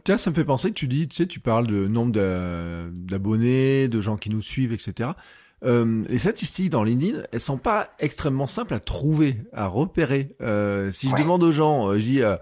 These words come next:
Speaker 1: je suis sûr, je pose la question aux abonnés, tu vois, comme ça, de leur dire, euh, vous savez combien vous êtes de personnes qui vous suivent, combien vous êtes de contacts ? Ils vont me dire, oh, bah, j'ai le plus de cinq cents.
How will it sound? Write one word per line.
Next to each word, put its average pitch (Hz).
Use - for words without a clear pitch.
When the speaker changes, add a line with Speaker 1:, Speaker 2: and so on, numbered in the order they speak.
Speaker 1:
je -
suis -
sûr, 240
je -
pose 185
la 185
question 160
aux 135
abonnés, 135
tu -
vois, 117
comme 131
ça, 123
de 110
leur 117
dire, 127
euh, 90
vous 127
savez 156
combien 185
vous 143
êtes 131
de -
personnes 170
qui -
vous 127
suivent, 156
combien 120
vous 117
êtes 104
de -
contacts ? -
Ils -
vont 123
me 131
dire, 120
oh, 117
bah, 120
j'ai 120
le 120
plus 139
de 131
cinq 117
cents. 160